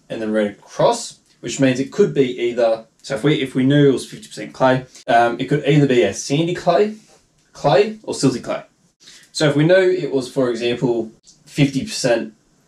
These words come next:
or forty percent sand, sand reads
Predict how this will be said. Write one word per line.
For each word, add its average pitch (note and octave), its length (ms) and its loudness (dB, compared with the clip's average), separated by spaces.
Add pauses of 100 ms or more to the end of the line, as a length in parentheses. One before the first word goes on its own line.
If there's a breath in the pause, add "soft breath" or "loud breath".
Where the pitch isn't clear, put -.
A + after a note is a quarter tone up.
(720)
or - 220 -4 (120)
forty D3+ 460 2
percent C3 600 -4
sand, C3+ 640 -2 (440)
sand C3+ 340 2
reads A2+ 340 -4